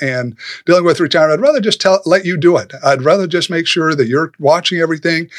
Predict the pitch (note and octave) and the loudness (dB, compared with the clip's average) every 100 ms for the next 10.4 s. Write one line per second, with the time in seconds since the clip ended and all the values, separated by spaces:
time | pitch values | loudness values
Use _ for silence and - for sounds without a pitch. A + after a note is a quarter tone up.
0 | - - - C#4 A3+ G3+ - F#3+ F3+ F3 | -16 -10 -2 0 2 2 2 2 2 4
1 | D#3+ F3 E3+ D#3 D3+ D3 D#3+ C#3 C#3+ C#3 | 2 2 0 0 0 0 2 2 0 0
2 | G#3 C3 G#2 B2 C#3 - F#3 B3+ - - | 2 2 -2 -4 -2 2 2 2 0 -2
3 | - - - A#2+ B2 G#3 D#3+ C#3 - A3 | -4 -4 0 2 2 2 0 0 2 4
4 | C3 D#3+ G#3 - - - D3+ D#3 D3 F3 | 4 4 0 -10 -20 -6 0 2 4 4
5 | E3+ D3+ C#3+ D#3+ E3 E3+ F#3 F#3 C4 D4 | 4 2 2 0 -2 -2 -2 -2 -4 -2
6 | D#3 G#2+ F#2+ - _ _ - - F3+ E3 | -2 -2 -10 -20 _ _ -18 -2 0 2
7 | A3+ G#3 G3 F3 E3 D#3 C3 F3 A3 G3 | 2 0 0 0 2 0 0 -2 0 2
8 | D#3 E3 F3 D#3+ D3+ D3 C#3 A3 D4 - | 2 2 2 2 2 2 2 2 0 2
9 | E3 D#3+ D#3+ E3 F#3+ F#3+ G#3+ F#3 - E3 | 2 2 0 0 2 2 2 0 0 0
10 | D#3 D3+ D#3+ | 2 2 0